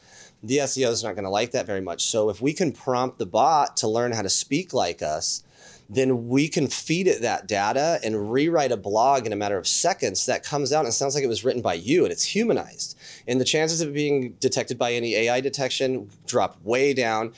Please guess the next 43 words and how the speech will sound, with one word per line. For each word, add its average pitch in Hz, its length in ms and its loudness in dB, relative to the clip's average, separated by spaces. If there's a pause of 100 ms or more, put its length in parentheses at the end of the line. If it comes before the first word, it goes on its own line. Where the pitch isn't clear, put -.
(300)
People 160 280 2
know 127 360 4
it's 135 140 2
genuinely 131 640 2
coming 117 360 -4 (200)
from 156 300 0
you, 104 400 -2 (320)
and 117 360 0 (120)
I, 120 80 2
it's 123 320 0
just 135 280 0
overall 135 440 4
increases 117 500 0
everything. 127 240 2
It's 117 140 0
just 143 160 -2
more 147 140 4
original, 104 460 -2
you 104 100 -6
know? 104 160 -2
It's, 110 200 -2
it's 120 160 -4
not 113 540 -4
biting 110 320 -2
off 107 200 -4
of 107 120 -8
the, 98 440 -2
the, 98 240 -2
the 101 120 -4
last 104 340 0
latest 101 240 -2
technology 104 380 -6
that 95 140 -6
came. 104 120 -6
Well, 101 240 -2
I 98 80 -6
guess 101 160 -6
it 92 60 -16
kind 104 160 -4
of 87 80 -12
is, 95 260 -6
right? 107 260 -2
We're, 143 400 2